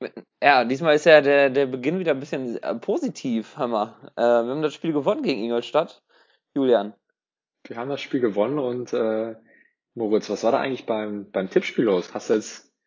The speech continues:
Speaker 2: die ersten Punkte gesammelt und hast du nicht letzte Folge drei null
Speaker 1: Ich hab
Speaker 2: getippt?
Speaker 1: sogar drei null getippt.
Speaker 2: Ja, ne?
Speaker 1: Ich hab sogar, ich hab, muss auch noch, ähm, kleine Geschichte so ein bisschen nebenbei. Ähm, ich habe sogar auch,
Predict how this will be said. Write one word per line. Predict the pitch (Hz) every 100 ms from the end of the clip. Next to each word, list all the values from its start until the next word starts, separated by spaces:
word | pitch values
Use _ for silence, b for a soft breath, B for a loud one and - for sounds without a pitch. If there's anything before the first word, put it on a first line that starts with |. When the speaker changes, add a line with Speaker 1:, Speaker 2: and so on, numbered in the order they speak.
| _ _ _ _
Speaker 2:
die | -
ersten | 123 120
Punkte | - 135 180
gesammelt | 180 190 196
und | 135 - -
hast | - - -
du |
nicht | 196
letzte | 175 165
Folge | 185 175
drei | 147 135
null | 131
Speaker 1:
Ich | 143
hab | 156
Speaker 2:
getippt? | 175 175
Speaker 1:
sogar | 165 165
drei | 143 147
null | 147 135
getippt. | 123 -
Speaker 2:
Ja, | -
ne? | 220
Speaker 1:
Ich | 120
hab | 208 190
sogar, | 220 175 160 151 143
ich | -
hab, | 180
muss | 208
auch | -
noch, | 170 170 -
ähm, | 151 143 139 127 120 - - -
kleine | - 139 151
Geschichte | 143 - 175 - 143
so | 135
ein |
bisschen | 127 - 117
nebenbei. | 120 117 110 113 143 190 - _
Ähm, | - 131 123 131 135 _ _
ich | -
habe | 180 170
sogar | 143 160 104
auch, | 139 -